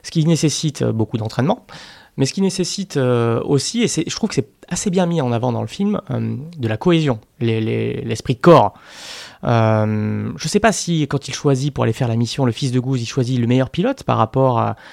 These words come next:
à Hangman, mais en tout cas, il prend celui qui joue le plus collectif. Et, euh, ça, c'est extrêmement important. Et, euh, globalement, quand on choisit, euh, son, quand un commandant d'escadron, un commandant d'escadrille choisit une patrouille pour une mission de guerre,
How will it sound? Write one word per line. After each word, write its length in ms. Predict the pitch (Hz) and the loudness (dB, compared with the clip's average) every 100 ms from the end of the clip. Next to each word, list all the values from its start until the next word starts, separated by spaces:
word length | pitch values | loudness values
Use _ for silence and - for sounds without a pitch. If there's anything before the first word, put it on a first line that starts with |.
| - | -6
à 520 | 123 107 104 110 123 | 0 2 2 0 2
Hangman, 440 | 123 135 233 202 - | 4 4 4 2 2
mais 80 | 123 | -2
en 40 | |
tout 80 | 120 | 0
cas, 180 | 196 208 | 2 2
il 140 | 147 | 2
prend 160 | - 147 | -2 -4
celui 280 | - 160 196 | -2 -2 -4
qui 180 | - | -6
joue 140 | 127 190 | -2 0
le 80 | 156 | 0
plus 200 | - - | -2 -2
collectif. 560 | 185 175 - 170 - _ _ - - - - - - | -2 -2 -4 -8 -12 _ _ -20 -20 -20 -18 -18 0
Et, 260 | 143 147 - | 6 6 6
euh, 120 | 143 | 0
ça, 160 | - | 0
c'est 120 | 202 147 | 0 -2
extrêmement 360 | - 175 170 | -2 0 2
important. 420 | 160 151 139 208 | 2 2 0 0
Et, 240 | - 139 139 | 4 4 4
euh, 200 | 139 127 - - | 4 0 -4 -6
globalement, 500 | 156 131 143 143 180 | -6 0 2 2 2
quand 180 | 139 | -2
on 40 | 120 | -6
choisit, 540 | - 170 147 156 151 | -2 0 0 -2 0
euh, 100 | 123 | -2
son, 420 | 110 123 113 110 | -2 -6 -4 -4
quand 180 | 107 - | -4 -6
un 60 | 117 | -2
commandant 280 | 147 151 143 | 0 2 0
d'escadron, 420 | - 127 120 117 | 0 -2 0 -2
un 60 | |
commandant 240 | 110 147 135 | -2 -2 0
d'escadrille 380 | 123 127 120 113 | -2 -4 -4 -4
choisit 300 | - 139 160 | -2 0 0
une 60 | |
patrouille 380 | 131 120 151 143 | -2 -4 -2 -4
pour 120 | - | -4
une 80 | 110 | -6
mission 300 | 127 - 131 | -4 -4 -4
de 20 | |
guerre, 260 | 120 160 | -2 -2